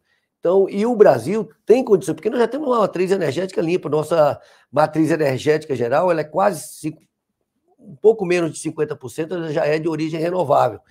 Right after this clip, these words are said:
Se a gente for pra matriz elétrica brasileira, oitenta e cinco por cento dela é de origem renovável, é de origem limpa.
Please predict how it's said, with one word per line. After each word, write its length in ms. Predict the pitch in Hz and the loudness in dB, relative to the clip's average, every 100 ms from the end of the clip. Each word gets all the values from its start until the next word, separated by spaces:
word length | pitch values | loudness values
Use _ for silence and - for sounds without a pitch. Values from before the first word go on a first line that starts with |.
| _ _ _ | _ _ _
Se 100 | - | -4
a 40 | 196 | -2
gente 120 | - | 0
for 120 | 226 | 0
pra 100 | 202 | 2
matriz 640 | 185 190 175 165 - - - | 0 0 -2 -4 -6 -12 0
elétrica 580 | 151 143 175 208 - 139 | 4 6 6 4 0 -2
brasileira, 600 | 123 110 113 175 170 - _ - _ | -2 -2 0 2 2 -4 _ -20 _
oitenta 440 | 165 170 226 240 190 | -2 -2 -2 -2 -2
e 60 | |
cinco 280 | - 196 - | -2 -10 -10
por 140 | 156 - | -12 -8
cento 300 | 160 170 139 | -6 -4 -2
dela 260 | 151 185 185 | 0 0 -4
é 100 | 165 | -4
de 80 | 156 | -2
origem 340 | 175 170 170 | 0 0 -4
renovável, 640 | 170 208 180 135 139 135 104 _ _ _ | -2 0 0 2 0 0 -6 _ _ _
é 80 | 113 | -4
de 80 | 139 | -2
origem 360 | 147 165 185 | -2 -2 -2
limpa. 400 | 147 175 160 98 | -2 -6 -8 -14